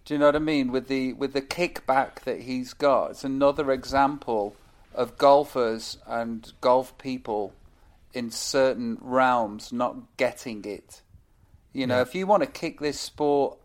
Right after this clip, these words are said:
Speaker 1: on and make it appeal to, you know, the masses, uh, I, but, but do people want that to happen? Do
Speaker 2: I
Speaker 1: people want to be stuck behind another four ball?
Speaker 2: I, I don't think golfers do want golf to grow.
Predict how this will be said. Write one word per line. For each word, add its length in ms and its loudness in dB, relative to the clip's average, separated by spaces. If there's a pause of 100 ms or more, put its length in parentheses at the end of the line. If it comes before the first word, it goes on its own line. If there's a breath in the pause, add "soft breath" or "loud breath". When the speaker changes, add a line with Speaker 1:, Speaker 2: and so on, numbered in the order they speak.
(120)
Speaker 1:
on 480 4 (600)
and 280 -2
make 300 2
it 180 -2
appeal 760 -4 (220)
to, 680 -4 (680)
you 140 -4
know, 160 4
the 200 -2
masses, 960 -6 (540)
uh, 240 2
I, 160 6 (160)
but, 400 0
but 220 0
do 200 2
people 400 -2
want 220 0
that 220 0
to 140 -2
happen? 320 -6 (200)
Do 140 6
Speaker 2:
I 40 -2
Speaker 1:
people 460 -2
want 200 2
to 20 -2
be 140 -4
stuck 300 -2
behind 240 2
another 260 2
four 340 2
ball? 340 -4 (260)
Speaker 2:
I, 320 0
I 40 6
don't 240 4
think 280 4
golfers 440 -2
do 240 4
want 260 0
golf 260 0
to 100 -8
grow. 320 0